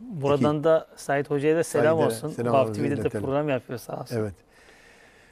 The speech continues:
Speaker 2: Rahmetli pederim tabii, e,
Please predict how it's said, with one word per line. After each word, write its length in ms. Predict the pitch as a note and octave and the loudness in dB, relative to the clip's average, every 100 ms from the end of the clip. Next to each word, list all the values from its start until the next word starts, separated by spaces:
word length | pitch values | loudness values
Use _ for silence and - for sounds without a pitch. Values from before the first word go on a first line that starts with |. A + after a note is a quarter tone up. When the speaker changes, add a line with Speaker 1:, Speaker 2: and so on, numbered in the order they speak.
| - _ _ _ - | -20 _ _ _ -2
Speaker 2:
Rahmetli 340 | D3 E3+ E3+ | 0 0 -2
pederim 420 | E3 D#3+ F#3 F3+ - | 2 4 2 0 0
tabii, 440 | D3+ D3+ D3 - | 2 2 0 -2
e, 1000 | C#3 B2 A#2 A#2 A2+ A2 A2 G#2 G#2 G#2 | -4 -2 -2 -2 -2 -2 -2 -4 -6 -8